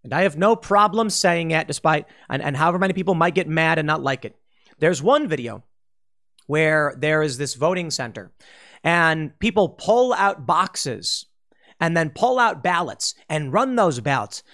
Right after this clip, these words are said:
And everybody started saying, "Where did those ballots come from?" So I decided to watch the full video on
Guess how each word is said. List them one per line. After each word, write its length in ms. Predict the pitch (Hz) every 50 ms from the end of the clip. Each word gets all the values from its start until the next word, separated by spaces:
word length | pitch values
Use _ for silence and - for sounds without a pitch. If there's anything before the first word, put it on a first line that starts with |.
| - - -
And 120 | 156 175
everybody 420 | 214 254 269 302 240 208 254 254 226
started 220 | - 233 226 -
saying, 420 | - 240 214 208 202 180 143 131 135
"Where 240 | 294 311 311 294
did 160 | 277 254 190 247
those 240 | 262 262 247 175
ballots 320 | 156 277 277 269 240 - -
come 300 | - - 285 294 269 196
from?" 380 | - 214 185 156 123 104 95 _ _ _ _ _ _ _ _ _ _ _ _ _ _ _ _ _ _ _
So 240 | - - 139 135 120
I 160 | 117 147 185
decided 400 | 202 220 - 190 170 165 165 -
to 140 | - 208 202
watch 580 | 170 139 131 117 113 147 - - - - - - _ _ _ _ _ -
the 220 | 110 113 151 160
full 720 | - - - - - - 143 151 127 120 127 135 147 156
video 560 | 160 247 285 262 208 165 139 117 110 107 117 -
on 480 | - 240 254 240 226 214 196 175 -